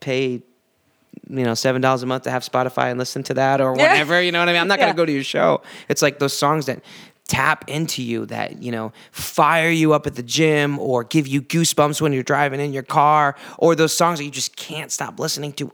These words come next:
Speaker 1: over and over and over and over again. Why? It's because someone's telling you a story, but they're selling it. They're
Speaker 2: Yes.
Speaker 1: making you feel their pain, or they're making you, you know, be as stoked as they were in that moment that inspired them to write that song,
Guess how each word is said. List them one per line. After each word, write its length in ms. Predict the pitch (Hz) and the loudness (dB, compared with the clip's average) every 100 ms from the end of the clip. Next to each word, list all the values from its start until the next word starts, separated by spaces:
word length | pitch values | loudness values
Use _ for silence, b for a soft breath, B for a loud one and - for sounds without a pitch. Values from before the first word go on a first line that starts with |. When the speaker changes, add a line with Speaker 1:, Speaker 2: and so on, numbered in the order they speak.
| - | -2
Speaker 1:
over 300 | 175 156 147 | -2 -2 -8
and 100 | 139 | -6
over 240 | 170 156 | -6 -6
and 100 | 147 | -4
over 180 | 165 160 | -4 -4
and 60 | 147 | -4
over 180 | 165 160 | -2 -2
again. 240 | 143 135 | -4 -8
Why? 540 | 127 131 156 180 - - B B | -6 -2 2 2 -2 -14 B B
It's 80 | - | -12
because 260 | - 156 - B - | -4 -4 -4 B -8
someone's 440 | - 202 196 175 | 2 4 4 -2
telling 260 | 165 139 131 | -4 -2 -2
you 80 | |
a 40 | 120 | -4
story, 400 | - 131 113 104 B | -2 0 0 -4 B
but 180 | - - | -12 -2
they're 140 | 151 147 | 0 2
selling 880 | - - - - 147 151 131 110 | 2 2 0 -2 -2 -2 -4 -12
it. 200 | - - - B | -18 -20 -14 B
They're 100 | 180 | 0
Speaker 2:
Yes. 60 | 196 | 2
Speaker 1:
making 300 | 175 160 156 | 0 -4 -6
you 120 | 135 | -6
feel 640 | - - - 151 170 170 | -8 -10 -4 0 4 4
their 180 | 156 147 | 2 0
pain, 520 | 147 - 160 170 180 175 B - | -4 -8 -6 -4 -6 -10 B -4
or 120 | 139 | 2
they're 120 | 160 | 2
making 360 | 175 165 147 143 | 2 -2 -4 -2
you, 400 | 139 135 123 - B B B - | -2 -2 -4 -10 B B B -4
you 140 | 143 | 0
know, 120 | 123 | 0
be 300 | 127 143 127 - | 0 0 0 0
as 180 | 135 - | 0 0
stoked 460 | - - 175 175 | 0 2 2 2
as 140 | 156 139 | -4 0
they 140 | 156 | 0
were 220 | 147 165 | 2 0
in 200 | 151 143 | 0 0
that 200 | 143 143 | 0 -2
moment 360 | 147 151 151 139 | -2 -2 -2 -2
that 100 | 143 | -2
inspired 420 | 139 - 143 147 | -2 0 4 4
them 100 | 151 | 2
to 100 | 147 | 0
write 180 | 139 135 | 2 2
that 180 | 139 - | 0 0
song, 720 | - - 165 175 180 175 | -2 2 4 4 4 2